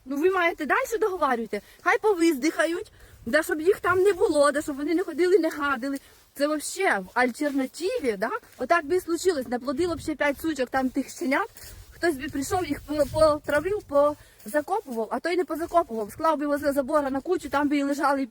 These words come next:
і додихали. У всьому світі є така проблема з цими бродячими котами, з бр-, з бродячими собаками, з бродячими тваринами. Ну не всі тварі хочуть їх вбити і отравити, крім людей.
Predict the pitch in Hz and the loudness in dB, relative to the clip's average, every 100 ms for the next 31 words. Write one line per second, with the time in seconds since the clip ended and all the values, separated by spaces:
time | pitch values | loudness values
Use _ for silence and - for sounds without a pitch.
0 | _ 233 254 240 - 254 214 190 - _ | _ -6 -2 -2 -2 -2 -2 -6 -18 _
1 | - - - - - - - - - - | -20 -20 -20 -20 -20 -18 -16 -18 -18 -18
2 | - - 220 214 185 185 - - - - | -12 -8 -8 -8 -12 -14 -16 -20 -20 -18
3 | - - - - - - - - - - | -18 -18 -18 -18 -18 -16 -18 -18 -14 -6
4 | 233 320 339 - 269 302 233 226 233 220 | -2 -2 -2 -4 -2 -2 -2 -4 -4 -6
5 | 220 208 208 190 202 226 220 - - 214 | -4 -4 -2 -4 -6 -2 -2 -2 -6 -2
6 | 254 247 269 269 240 240 240 240 226 214 | 2 2 2 -2 -6 -4 -4 -2 -2 -4
7 | 196 220 220 220 214 262 269 302 285 269 | -6 -2 -2 -2 -2 0 0 0 0 -2
8 | - 262 247 240 226 196 214 233 262 269 | -4 -2 -2 -2 -6 -6 -8 -2 -2 0
9 | 269 220 240 262 247 208 202 _ - - | -2 -2 0 0 0 -4 -8 _ -20 -12
10 | - 277 302 320 - 415 226 320 403 302 | -2 2 2 2 2 2 2 2 2 0
11 | 196 180 _ - _ _ 311 339 320 269 | -6 -16 _ -20 _ _ -2 -2 -2 -4
12 | 294 - 208 277 320 269 269 302 269 240 | -4 -4 0 2 2 0 -2 0 -2 -2
13 | - - - - 392 359 370 294 285 - | -6 -18 -20 2 4 6 4 2 0 -2